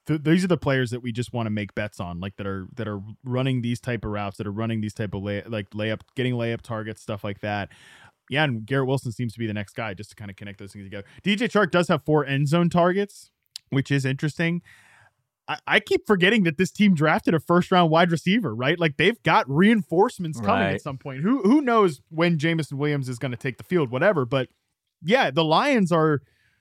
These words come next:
Speaker 1: I mean, they're, like, the perfect fantasy team 'cause their defense isn't that good. Um, I,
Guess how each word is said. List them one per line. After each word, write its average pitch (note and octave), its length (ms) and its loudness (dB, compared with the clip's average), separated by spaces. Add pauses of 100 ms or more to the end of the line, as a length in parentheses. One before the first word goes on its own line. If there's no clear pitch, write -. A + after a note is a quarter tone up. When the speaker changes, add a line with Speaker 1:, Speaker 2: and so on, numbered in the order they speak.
(420)
Speaker 1:
I F3 120 -10
mean, A3+ 120 2
they're, D4+ 140 2
like, F4+ 160 0
the E4 80 2
perfect G#3+ 440 2
fantasy G3+ 440 2
team D3 240 0
'cause E3 160 0
their D#3+ 80 2
defense D#3 500 0
isn't E3+ 260 0
that F3 220 0
good. E3+ 300 4 (240)
Um, C#3 760 2
I, D3 120 -12